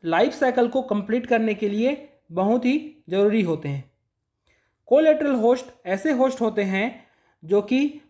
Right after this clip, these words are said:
होस्ट की फैमिली को ही बिलोंग करते हैं और होस्ट के एब्सेंट में पैथोजन यहाँ सर्वाइव करते रहते हैं। पहले देखते हैं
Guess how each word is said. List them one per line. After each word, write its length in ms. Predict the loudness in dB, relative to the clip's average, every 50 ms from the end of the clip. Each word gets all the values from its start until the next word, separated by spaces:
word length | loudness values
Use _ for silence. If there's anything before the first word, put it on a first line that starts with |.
| _ _ 0
होस्ट 280 | 0 0 0 -2 -6
की 100 | -6 -6
फैमिली 360 | -4 -2 -2 0 2 0 0
को 120 | 2 2 2
ही 80 | 2
बिलोंग 320 | 2 2 0 0 0 0 0
करते 280 | 0 -2 0 0 -2
हैं 400 | 0 0 -2 -2 -4 -8 -16 _ _ _ _ _ _ -2
और 520 | 2 4 4 4 2 -2 -10 -18 _ _ _ -6
होस्ट 260 | -4 -4 -4 -4 -6 -2
के 100 | 0 0
एब्सेंट 480 | 0 0 -2 -2 0 0 0 0 0
में 460 | 0 2 2 0 0 -4 -8 -14 -8
पैथोजन 460 | _ 0 0 2 2 2 2 2 2 2
यहाँ 400 | 0 0 0 -2 -2 -6 -8 -2
सर्वाइव 280 | 0 2 4 4 2 0
करते 300 | 0 -4 -6 -4 -4 -8
रहते 240 | -8 -8 -10 -12 -16
हैं। 180 | -18 -18 _ _ _ _ _ _ _ _ _ _ _ _ _ _ _ _ _ _ _ _ _ _ _ _ _ _ _ _ _ _ _ _ _ _ _ _ _ _ _ _ _ _ _ _ _ _ _ _ _ _ _ _ _ _ _ _ _ _ _ _ _ _ _ _ _ _ _ _ _ _ _
पहले 240 | 2 4 6 6 6
देखते 300 | 4 2 2 2 0 2
हैं 460 | 2 2 2 0 -2 -4 -12 _ _